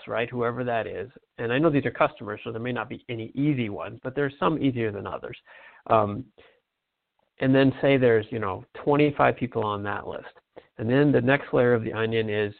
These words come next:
fifty or a hundred people that are slightly, you're slightly,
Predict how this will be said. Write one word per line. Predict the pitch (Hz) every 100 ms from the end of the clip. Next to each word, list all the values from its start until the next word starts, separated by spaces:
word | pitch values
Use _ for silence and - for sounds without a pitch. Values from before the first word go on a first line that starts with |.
| - -
fifty | 139 147
or | 123
a | 110
hundred | 127 123 117
people | 123 120 113 110 113
that | 107
are | - -
slightly, | 123 117 123 117 117 - - 113 107 - - 117 220 - -
you're | 127 120
slightly, | - 127 127 123